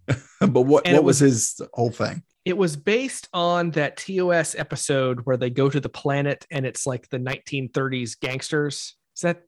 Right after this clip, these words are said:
Speaker 2: not The Big
Speaker 1: Interesting.
Speaker 2: Goodbye? What is that one? Um,
Speaker 1: Oh, so, uh,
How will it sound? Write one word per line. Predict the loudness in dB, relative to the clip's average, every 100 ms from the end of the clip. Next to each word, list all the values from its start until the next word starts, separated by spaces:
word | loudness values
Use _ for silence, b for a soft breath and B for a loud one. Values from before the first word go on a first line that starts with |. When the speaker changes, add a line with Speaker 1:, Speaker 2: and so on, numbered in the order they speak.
| _
Speaker 2:
not | -4 0
The |
Big | 0
Speaker 1:
Interesting. | 2 0 -2
Speaker 2:
Goodbye? | 0 0 0 -2
What | -2 0
is | 0 0
that | -2 -4
one? | -8 -10 -8
Um, | -4 -4 -4 -8 _ _
Speaker 1:
Oh, | 0 2 4 4 2 0 -2 -6 B B B B B _
so, | -12 -10 -8
uh, | -8 -6 -4 -2 -2 -2 0 0 0 -2 -2